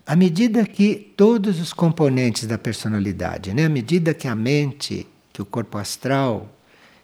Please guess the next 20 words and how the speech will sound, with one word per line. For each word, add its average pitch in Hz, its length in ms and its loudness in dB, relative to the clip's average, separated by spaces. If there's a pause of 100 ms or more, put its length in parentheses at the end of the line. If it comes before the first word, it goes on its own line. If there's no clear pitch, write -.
(100)
que - 100 -8
o 104 60 0
etérico 120 720 -2
não 151 260 2
vão 147 180 4
se 147 140 -2
alinhando 110 480 2
com 107 140 -4
a 107 100 0
alma, 131 480 4 (520)
a 123 80 -8
nossa 131 340 -2
vida 110 280 -2
interior 123 680 0 (360)
vai 143 260 -2
sendo 156 520 0 (220)
reorganizada 131 1400 2 (260)
por 143 160 2
essa 185 320 0
energia 107 720 -4